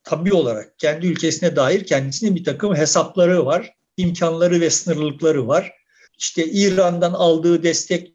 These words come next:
karşılığı İran'ın talepleri ve işte onun imkanları, sınırları var. Suriye doğal olarak Lübnan üzerinden İsrail'le bir tür alışverişi olduğu için o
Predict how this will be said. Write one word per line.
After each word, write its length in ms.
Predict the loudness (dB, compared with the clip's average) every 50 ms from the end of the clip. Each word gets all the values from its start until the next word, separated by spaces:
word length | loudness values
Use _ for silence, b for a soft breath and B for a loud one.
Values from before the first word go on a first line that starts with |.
| _ _ -6
karşılığı 480 | -2 0 0 0 -2 -2 -2 0 0 0
İran'ın 440 | 0 2 2 2 2 0 0 -6 -6
talepleri 800 | -4 -2 0 0 -2 -2 -2 -2 0 0 0 0 -2 -4 -10 -14 _ _ _ -8
ve 140 | -6 -6 -6
işte 200 | -6 -8 -10 -8
onun 340 | -4 -2 0 0 0 0 -2
imkanları, 800 | -4 -6 -6 -4 -2 -2 -2 0 0 0 0 0 -2 -2 -4 -10 _ _
sınırları 640 | -12 -8 -6 -4 -4 -2 -2 0 0 -2 -2 -2 0
var. 360 | 0 2 2 0 -2 -8 _ _ _ _ _ _ _ _ _ _
Suriye 720 | -14 -6 0 2 2 4 4 4 4 4 2 0 -2 -8 _ _ _ _ _ _ -4 0
doğal 280 | 2 4 4 4 4
olarak 420 | 4 4 4 4 2 0 -2 -4 -4
Lübnan 320 | -4 -4 -2 -2 -2 -2
üzerinden 480 | -2 -2 -2 -2 -2 -2 -2 -2 -2 -2
İsrail'le 960 | -2 -4 -4 0 0 2 2 2 0 -2 -2 0 0 2 2 0 -2 -8 _ _ _ _ -20
bir 120 | -20 -14
tür 280 | -12 -10 -10 -10 -12 _ _ _ _ _
alışverişi 600 | -6 -4 -2 -2 -2 -2 -2 0 0 -2 -2 -2 0
olduğu 280 | 0 0 0 0 0
için 320 | 0 0 -2 -4 -8 -10 -12 -18 _ _
o 400 | 0 2 2 2 2 0 -6 -14